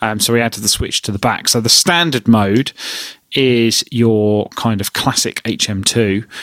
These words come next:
um, but obviously made with modern components. And then the custom mode is more gain and more volume. Um, so much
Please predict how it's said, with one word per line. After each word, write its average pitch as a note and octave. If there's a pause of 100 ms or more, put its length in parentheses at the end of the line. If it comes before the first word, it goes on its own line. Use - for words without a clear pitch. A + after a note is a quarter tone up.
(260)
um, G2
but -
obviously G#2+
made G2
with F2+
modern F2+
components. D3 (1000)
And C#3
then C3
the A#2
custom D#3
mode A#2
is G#2+
more B2+
gain A2+
and A2
more A2
volume. G2 (560)
Um, G2+
so G2+ (160)
much B2+